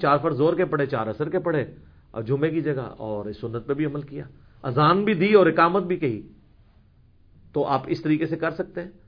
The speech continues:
باقی اس situation میں optimal، میں تو پاکستان کے علماء کے فتوے کے ساتھ ایگری کرتا ہوں۔ میں الازہر کی جو علماء ہیں نا، میں ان کی کریڈیبلٹی کو نہیں مانتا۔ اس کی وجہ یہ ہے کہ یہ لوگ دنیا دار بھی بہت زیادہ ہیں۔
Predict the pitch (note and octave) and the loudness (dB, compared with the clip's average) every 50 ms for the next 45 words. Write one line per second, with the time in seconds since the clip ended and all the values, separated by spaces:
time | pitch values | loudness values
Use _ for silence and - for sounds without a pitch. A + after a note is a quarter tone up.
0 | _ - _ _ _ _ _ _ _ _ _ _ - A2+ G#2+ C3 C#3 C3 G3+ G#3 | _ -20 _ _ _ _ _ _ _ _ _ _ -14 -6 -4 -4 -4 -2 -4 -4
1 | G3+ G3+ G#3+ G3+ - G3 G3+ F#3+ G3 G3 G3 G3+ G3 F#3+ F#3+ F#3+ F#3+ F#3+ F#3+ F#3+ | -4 -4 -6 -6 -8 -4 2 4 4 4 4 2 0 0 0 0 0 0 0 -2
2 | F#3 F#3 F#3 F3 E3+ D#3+ - - - - - - D3+ E3 - - A3+ G#3+ G3+ G#3 | -2 -2 -2 -2 -4 -4 -8 -10 -14 -6 -2 0 0 0 0 0 0 2 2 2
3 | G3+ F#3+ E3+ E3+ E3+ E3+ E3+ F3 E3 D#3+ D#3 - - - D3+ D3+ D#3 D#3 D3 D3 | 2 4 4 2 2 2 2 0 0 0 -2 -2 -2 -2 0 0 0 0 0 -2
4 | C#3+ C#3 C3 C3 C3 C3 C3 C#3 C3 B2+ B2+ B2+ - - - - - - - - | -2 0 -2 -2 -4 -2 -2 -2 -2 -2 -4 -6 -12 -18 -20 -20 -20 -20 -10 -6
5 | - C3 C3 B2 B2+ B2 B2+ C3 C3 A#2+ - A2+ G2+ A#2 B2+ B2 - A2 G2+ - | -6 -6 -4 -6 -6 -4 -4 -4 -4 -2 -2 -4 -4 -4 -6 -4 -6 -6 -6 -8
6 | A#2+ A2+ A2+ B2+ C3 C3+ - C3 C3 C3+ B2 C3+ C3+ B2 A2+ - - - C3 B2+ | -8 -6 -4 -2 -2 -2 -2 -2 -2 0 0 -2 -4 -4 -8 -12 -12 -10 -6 -4
7 | B2 B2 A#2+ A#2 A2 G#2+ A#2+ A2+ A2+ A2+ G#2+ A2+ A#2+ C3 A#2 G#2 A2 F#2+ F2 - | -2 -2 -2 -2 -2 -2 -4 -4 -4 -4 -4 -4 -4 -4 -4 -6 -8 -10 -12 -16
8 | - - - - - - - - - - - - A#2 C3+ C#3+ D#3 D#3 D3 C3+ C#3 | -20 -20 -20 -20 -20 -20 -20 -20 -20 -20 -16 -8 -4 -2 0 0 -2 -2 -4 -6
9 | - - C3+ C#3 C#3 C#3 C3+ D3+ C#3+ C3 - E3 C#3 C3+ A#2+ A#2+ G#2 F#2 E2+ E2+ | -6 -4 -2 0 0 2 2 0 0 -2 -4 -4 -4 -4 -4 -6 -8 -10 -10 -12
10 | - - D#2+ D2 - - - - - - - C#3+ - - D3 D3 D#3+ F3+ F3 E3 | -12 -14 -16 -16 -18 -20 -20 -20 -20 -18 -16 -12 -8 -4 -2 0 0 0 2 2
11 | D#3+ E3 E3 - D#3+ D#3 D#3 E3 D#3 E3 D3+ A2+ A#2 C#3+ C3+ D3 D#3 D3 C3 B2 | 2 2 0 -2 -2 0 0 0 0 0 0 0 -2 -2 0 0 -2 0 0 -2
12 | A2+ G#2+ A2 G2+ F2+ F#2+ F2+ E2 E2 D2+ C#2+ D2+ D2+ | -2 -2 -4 -6 -6 -8 -8 -10 -12 -14 -14 -16 -18